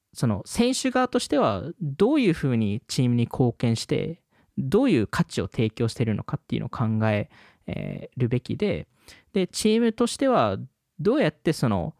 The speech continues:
もっと勝ったり、その価値を高めるようなインセンティブせ-、せ-、あの、制度を作れるかっていうのを、えー、考えるべきだと思っていて、なんか、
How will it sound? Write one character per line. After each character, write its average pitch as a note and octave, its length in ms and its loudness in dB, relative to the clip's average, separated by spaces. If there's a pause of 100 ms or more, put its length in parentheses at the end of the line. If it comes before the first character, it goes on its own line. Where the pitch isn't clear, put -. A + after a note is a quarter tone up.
(100)
も D3+ 100 0
っ - 40 -16 (100)
と - 220 -2 (180)
勝 - 180 0
っ - 40 -20 (140)
た G#2 100 0
り、 G2 200 -2
そ - 120 -6
の F#2 240 -4 (100)
価 - 160 0
値 - 160 0
を G2+ 80 0
高 - 300 -2
め F#3+ 120 4
る E3+ 100 2
よ C#3 220 0
う - 20 -2
な F3+ 280 -4 (280)
イ B2 80 0
ン A#2 100 2
セ A#2+ 160 0
ン A2+ 80 0
テ - 140 -4
ィ - 20 0
ブ A2+ 60 0
せ-、 - 180 -10 (180)
せ-、 - 220 -10 (240)
あ C3 100 -4
の、 - 140 -6
制 A2 240 0
度 F#2 100 -6
を - 80 -10
作 - 240 -6
れ A2+ 100 2
る C3+ 60 -8
か - 140 -8
っ - 40 -16
て - 140 -14
い - 40 -8
う - 40 -8
の - 120 -8
を、 - 60 -12 (440)
え - 500 -8
ー、 A2 260 -2
考 A2+ 60 2
え G#2+ 100 0
る E2+ 260 -8 (840)
べ B2 100 -2
き - 120 -6
だ G#2 80 -4
と - 280 -8 (140)
思 A2+ 160 -4
っ - 20 -18
て - 200 -10
い G#2+ 80 -6
て、 G#2+ 280 -4 (960)
な D3+ 100 0
ん - 20 0
か、 - 280 -2